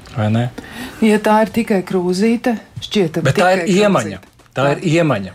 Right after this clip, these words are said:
Speaker 1: Tā ir iemaņa. Un
Speaker 2: Jā.
Speaker 1: uz maz-, tā kā, tā kā jebkurā lietā, autobraukšanā vai rakstīšanā vai reizrēķinā, mēs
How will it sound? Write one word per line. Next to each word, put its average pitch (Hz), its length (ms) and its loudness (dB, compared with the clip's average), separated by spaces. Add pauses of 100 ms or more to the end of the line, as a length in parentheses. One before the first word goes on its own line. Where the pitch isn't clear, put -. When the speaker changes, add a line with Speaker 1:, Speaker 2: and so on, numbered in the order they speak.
(140)
Speaker 1:
Tā 123 180 -2
ir 127 120 0
iemaņa. 151 260 0
Un 131 80 -2
Speaker 2:
Jā. 131 80 0
Speaker 1:
uz 113 80 -4
maz-, 151 240 0
tā 180 140 -2
kā, 180 140 2 (180)
tā - 180 -6
kā 180 100 0
jebkurā 165 460 0
lietā, 113 340 0
autobraukšanā 110 840 -4
vai 120 160 -2 (440)
rakstīšanā 113 800 -4
vai 120 160 0
reizrēķinā, 120 600 -2
mēs 117 280 -4